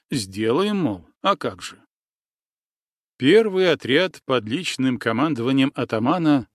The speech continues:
на двух стругах свернул в левую протоку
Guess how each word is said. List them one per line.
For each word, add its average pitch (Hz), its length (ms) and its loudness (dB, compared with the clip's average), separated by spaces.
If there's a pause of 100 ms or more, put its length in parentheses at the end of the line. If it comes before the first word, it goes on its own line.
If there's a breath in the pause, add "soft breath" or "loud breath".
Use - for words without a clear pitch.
(120)
на 117 180 -4
двух 110 380 -2
стругах 151 720 0
свернул 117 720 -4
в 98 160 -16
левую 117 360 0
протоку 156 640 -2